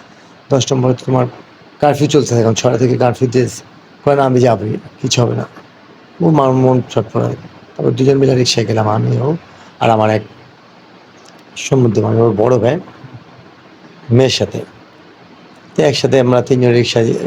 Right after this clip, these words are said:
গেলাম। রিক্সা যাওয়া প্রায় সেখানে ঘোরাঘুরি তিন দিন, মানে, টাইম পৌনে একটা কি সাতটা, ছয়টা, সাতটা থেকে একটা আননোন নাম্বার থেকে ফোন আসে। ফোন আসে, বলে যে, "আপনি,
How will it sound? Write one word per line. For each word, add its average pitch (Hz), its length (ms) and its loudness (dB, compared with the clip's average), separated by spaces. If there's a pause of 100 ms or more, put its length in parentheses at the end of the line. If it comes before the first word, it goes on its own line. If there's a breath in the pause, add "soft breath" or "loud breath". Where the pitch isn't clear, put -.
গেলাম। 131 360 -2
রিক্সা 123 260 -2
যাওয়া 113 180 0
প্রায় 117 460 0
সেখানে 113 340 0
ঘোরাঘুরি 113 420 2 (440)
তিন 135 180 -2
দিন, 127 100 0
মানে, 127 140 0
টাইম 131 140 2 (120)
পৌনে 135 200 0
একটা 135 260 -2
কি 139 120 -2
সাতটা, 123 460 -8
ছয়টা, 139 440 -2
সাতটা 127 320 -4
থেকে 113 200 -6 (720 loud breath)
একটা 113 180 0
আননোন 131 220 4
নাম্বার 113 260 2
থেকে 113 240 -2
ফোন 113 180 -2
আসে। 92 240 -4 (840)
ফোন 131 120 2
আসে, 123 280 0
বলে 143 280 0 (560)
যে, 113 160 2 (540)
"আপনি, 110 240 -2